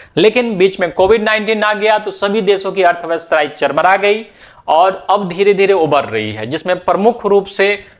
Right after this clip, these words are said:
स-, जो ग्लोबल साउथ है उसमें ये काफी ज्यादा महामारी देखने को मिली। ठीक है, काफी ज्यादा जो है इसका दुष्परिणाम वहां देखने को मिला।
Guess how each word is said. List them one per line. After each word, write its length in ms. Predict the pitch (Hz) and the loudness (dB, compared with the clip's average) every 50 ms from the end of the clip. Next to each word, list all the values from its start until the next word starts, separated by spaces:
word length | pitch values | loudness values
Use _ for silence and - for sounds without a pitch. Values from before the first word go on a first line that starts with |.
| _ _ | _ _
स-, 320 | - - 165 156 151 151 147 | -6 0 2 4 4 2 0
जो 220 | 147 147 156 165 | 0 0 0 0
ग्लोबल 440 | 156 143 151 165 180 190 190 233 233 | 0 2 2 4 4 4 4 2 2
साउथ 440 | 226 - - 175 165 170 185 170 - | 0 0 2 2 2 2 0 -2 -4
है 300 | 175 202 214 214 - - _ - | -4 -2 -2 -4 -6 -16 _ -6
उसमें 300 | 220 208 208 - 226 226 | -4 -4 -4 -4 -4 -4
ये 180 | 220 208 214 214 | -2 0 0 0
काफी 420 | 202 - - 202 185 - 240 214 | -2 0 -2 -2 -2 -2 -4 -2
ज्यादा 260 | 190 208 190 175 185 185 | 0 0 2 2 2 0
महामारी 440 | 180 175 165 170 175 170 170 180 | 0 0 0 0 0 0 0 0
देखने 320 | 170 156 165 - 160 165 151 | 0 -2 -2 -2 -2 -4 -4
को 140 | 123 131 117 | -2 -2 -4
मिली। 260 | 113 107 110 107 - - _ _ - - _ _ _ - | -4 -4 -6 -8 -10 -12 _ _ -20 -20 _ _ _ -4
ठीक 180 | 247 226 - | -4 -2 0
है, 100 | 160 127 | -2 -2
काफी 340 | - - 165 160 - - 220 | 0 0 -2 -2 -2 -2 -2
ज्यादा 300 | 185 208 190 185 196 202 | 0 2 2 2 2 0
जो 140 | 185 185 196 | 0 0 0
है 160 | 180 208 202 | 0 0 0
इसका 240 | 180 170 - 220 208 | -2 -2 -2 -2 -2
दुष्परिणाम 640 | 165 160 170 - - 180 165 170 170 170 175 185 190 | 0 -2 -6 -6 -6 -6 -4 -4 -2 0 0 -2 -2
वहां 280 | 185 180 170 170 170 156 | -2 -4 -2 -2 -2 0
देखने 280 | 147 135 - 139 131 | -2 -2 -2 -4 -8
को 100 | 107 110 | -6 -6
मिला। 320 | 104 107 104 107 110 - | -6 -6 -4 -4 -4 -6